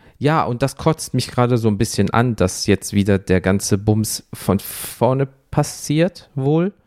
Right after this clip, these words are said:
Ähm, aber das betrifft ganz Deutschland. Also ich hab jetzt auch schon wieder, äh, äh, irgendwie aus Norddeutschland, äh,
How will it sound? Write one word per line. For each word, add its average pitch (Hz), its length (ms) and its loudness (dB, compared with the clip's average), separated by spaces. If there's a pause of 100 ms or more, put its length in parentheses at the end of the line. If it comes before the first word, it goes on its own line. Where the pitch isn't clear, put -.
(480)
Ähm, 110 480 0 (160)
aber 113 480 0 (500)
das 127 140 2
betrifft - 400 -2
ganz 117 240 0
Deutschland. 123 480 -2
Also 98 140 -2
ich 104 80 -2
hab 120 120 -2
jetzt 117 160 2
auch 110 80 2
schon 107 200 0
wieder, 104 320 0
äh, 101 180 -2 (420)
äh, 113 120 2
irgendwie 110 420 0
aus - 140 0
Norddeutschland, 113 760 0
äh, 95 220 0